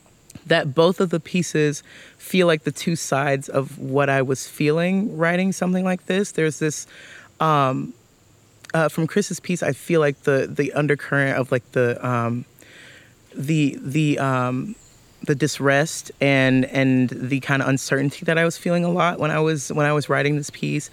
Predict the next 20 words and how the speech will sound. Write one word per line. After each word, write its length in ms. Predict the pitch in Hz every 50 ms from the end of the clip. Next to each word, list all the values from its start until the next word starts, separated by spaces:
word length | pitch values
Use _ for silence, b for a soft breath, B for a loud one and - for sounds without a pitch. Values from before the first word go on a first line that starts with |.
| B B B B B B B B - -
And 160 | 185 190 196
then 120 | 190 185
from 160 | - 202 185
Fuji's 340 | - - 226 233 202 220 185
piece, 240 | - - 196 185 -
there 140 | - 175 170
was 140 | 170 160 -
this 140 | 180 -
kind 300 | - - - 185 175 180
of, 100 | 165 156 175
um, 460 | - 147 143 139 135 131 131 135 131 - _ B B B B B B B -
like, 140 | 151 -
soaring 540 | - - - - 180 170 175 170 160 147 139
wonder 520 | 135 139 147 160 165 185 196 202 214 226 - -
feel 580 | - - - - 208 208 214 202 208 214 214
from 320 | 208 - - - 208 208 214
it 200 | 220 226 220 -
that, 420 | 175 160 170 156 151 151 147 156 143
that 180 | 151 147 143 -
really 640 | 135 143 156 160 160 160 160 156 156 151 147 -